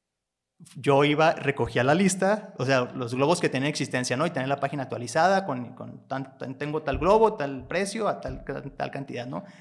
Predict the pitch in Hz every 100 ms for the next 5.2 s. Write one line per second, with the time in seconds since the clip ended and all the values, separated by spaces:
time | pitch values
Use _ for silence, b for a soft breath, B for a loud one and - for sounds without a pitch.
0 | B B B B - 156 170 165 170 170
1 | 175 170 170 214 320 247 - 233 320 -
2 | 127 143 160 160 165 220 196 - _ -
3 | 135 131 139 135 160 151 127 135 165 196
4 | 208 202 220 240 - - - 147 123 127
5 | 143 165